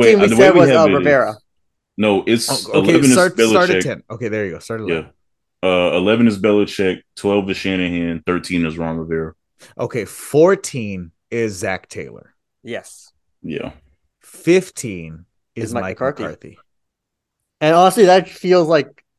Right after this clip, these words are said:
Speaker 1: the most accurate rankings for
Speaker 3: It
Speaker 1: both
Speaker 3: does
Speaker 1: of them.
Speaker 3: feel a hundred percent accurate. It feels so accurate.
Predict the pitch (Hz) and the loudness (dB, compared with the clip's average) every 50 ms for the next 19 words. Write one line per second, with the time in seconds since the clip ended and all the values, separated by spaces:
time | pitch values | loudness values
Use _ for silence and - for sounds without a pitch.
0 | _ _ - 170 160 165 165 160 156 - - - 139 147 160 156 156 160 156 147 | _ _ -4 -2 2 2 2 2 0 -2 -8 -4 -2 -2 -2 -4 -6 -8 -4 -4
1 | 143 151 147 147 - 160 147 131 131 131 139 135 - 139 123 123 - - 170 190 | -4 -4 -6 -10 -16 -16 -10 -4 -2 -2 -2 -2 -4 -8 -10 -8 -2 2 2 4
2 | 196 127 127 123 190 185 190 208 214 - - - 110 - - 196 202 214 208 196 | 4 4 2 4 4 4 6 6 4 4 2 -4 -6 -6 -4 0 2 2 2 2
3 | 170 147 135 160 165 165 170 170 - - 160 - - 160 147 139 131 131 127 - | 0 0 0 -2 -2 -2 -4 -10 -8 -8 -8 -6 -4 -6 -4 -4 -4 -6 -6 -8
4 | - 127 98 90 - _ _ - - 156 147 - - 196 190 185 - - - - | -10 -10 -10 -10 -12 _ _ -2 0 0 0 0 0 0 0 2 2 0 -2 -2
5 | 196 190 185 170 156 151 - - 127 110 - | -2 0 0 0 -2 -2 -4 -6 -8 -8 -8